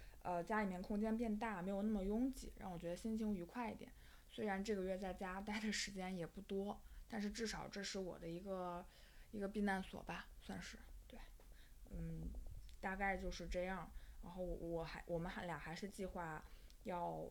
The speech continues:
至少一个月，呃，更新一次。那维持这样的一个记录的节奏。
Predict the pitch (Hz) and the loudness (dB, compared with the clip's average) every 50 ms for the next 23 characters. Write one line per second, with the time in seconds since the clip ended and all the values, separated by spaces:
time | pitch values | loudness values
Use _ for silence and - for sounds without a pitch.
0 | - - - 262 262 247 - - 175 - - - - - - 170 165 170 175 170 | -8 -8 -4 -2 0 0 2 0 0 -2 -2 -4 -6 -6 -6 -4 -2 -2 0 0
1 | 175 180 175 165 165 - - - - - - - - - - - - 220 220 233 | 2 2 2 2 2 0 -4 -8 -14 -18 -14 -12 -12 -10 -10 -6 -2 0 0 2
2 | 247 262 262 240 190 196 - - - - - - - - - - - - - - | 4 6 6 6 6 4 0 -6 -6 -8 -8 -8 -12 -16 -18 -18 -16 -16 -16 -16
3 | - - - 170 165 165 165 165 165 165 175 175 208 226 - - - - 226 202 | -8 -4 -2 0 0 2 2 2 4 8 8 8 8 8 6 6 6 6 6 6
4 | - - 254 247 226 220 202 196 196 196 - - 226 208 - - - 226 214 220 | 6 6 6 8 8 8 6 4 4 2 2 4 12 12 12 12 12 12 12 12
5 | 220 202 - - - - - - 156 - 233 226 - - | 12 12 12 12 12 12 12 8 2 0 0 0 0 -2